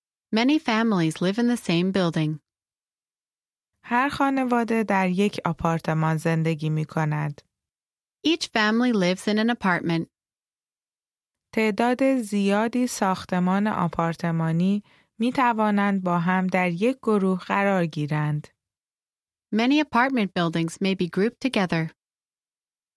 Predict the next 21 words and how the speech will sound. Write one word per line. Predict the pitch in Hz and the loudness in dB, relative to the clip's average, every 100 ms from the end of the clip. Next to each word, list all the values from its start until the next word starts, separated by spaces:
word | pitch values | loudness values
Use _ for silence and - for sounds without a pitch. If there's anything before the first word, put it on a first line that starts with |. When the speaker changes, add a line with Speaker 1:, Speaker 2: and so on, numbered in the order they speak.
| _ _ _ _ | _ _ _ _
Speaker 2:
خانواده‌ها | - - 208 196 190 175 180 170 180 185 190 - | -10 -2 0 2 0 0 -2 -2 0 0 0 0
اغلب | 185 180 180 190 220 262 | -4 -2 -2 0 -2 -2
یکدیگر | 214 196 - 185 165 170 165 | -2 -2 -4 -6 -2 -2 -2
را | 165 165 | -2 -2
می‌بینند. | 175 214 185 151 143 143 143 147 - _ _ _ _ _ _ _ _ 208 | 0 -2 -2 -2 -2 -2 -4 -6 -14 _ _ _ _ _ _ _ _ -4
Speaker 1:
The | |
families | - 269 311 202 170 | 0 2 4 4 2
see | - 220 254 | 0 0 0
each | 254 | 0
other | 247 262 | 0 2
often. | 208 196 - 170 160 165 _ _ _ _ _ _ _ _ _ _ _ _ _ _ _ _ _ - | 0 0 0 -2 -2 -6 _ _ _ _ _ _ _ _ _ _ _ _ _ _ _ _ _ 0
Speaker 2:
بعضی | 233 269 262 285 | 0 2 2 2
از | 277 277 226 | 2 0 0
مردم | 208 190 185 190 220 240 | 0 0 0 -2 -2 -4
از | - 196 185 | -2 -2 -4
قایق | - 185 180 180 214 220 | -2 0 0 0 -2 -2
به | 196 | -2
عنوان | 180 175 170 185 196 202 | 0 0 0 0 0 -2
خانه‌شان | - 180 170 175 170 175 170 | -2 0 2 0 -2 -2 -2
استفاده | 170 196 - 202 - 190 202 196 | -2 -4 -2 -6 -2 -2 0 0
می‌کنند. | 170 - 165 156 151 151 160 | -2 -4 -6 -4 -4 -4 -8